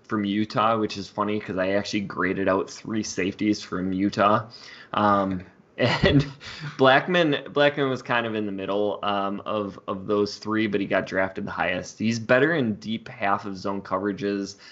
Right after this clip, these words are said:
Um, I don't really like him in single high 'cause I didn't think athletically he was good enough to do that. But, you know, still learning the position after he converted from cornerback. So obviously, as a former corner, he has really good ball skills.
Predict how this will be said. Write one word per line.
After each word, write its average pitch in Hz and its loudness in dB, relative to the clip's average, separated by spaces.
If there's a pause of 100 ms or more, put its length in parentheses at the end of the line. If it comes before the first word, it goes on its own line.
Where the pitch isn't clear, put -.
(160)
Um, 98 0
I 113 2
don't 110 0
really 120 2
like 107 2
him 110 0
in 98 0
single 104 -2
high 101 2
'cause - -8
I 95 -2
didn't 101 -4
think 95 -6
athletically 98 -4
he 110 -4
was 107 0
good 107 2
enough 110 -2
to - -12
do 110 0
that. 107 2
But, 90 0 (320)
you 127 6
know, 120 8
still 139 6
learning 135 10
the 135 4
position 117 0
after 104 0
he 107 2
converted 101 0
from 104 -2
cornerback. 98 2
So 95 2
obviously, 101 2
as 92 0
a 98 -2
former 107 -2
corner, 110 2
he 127 8
has 101 2
really 107 6
good 131 2
ball 98 4
skills. 113 2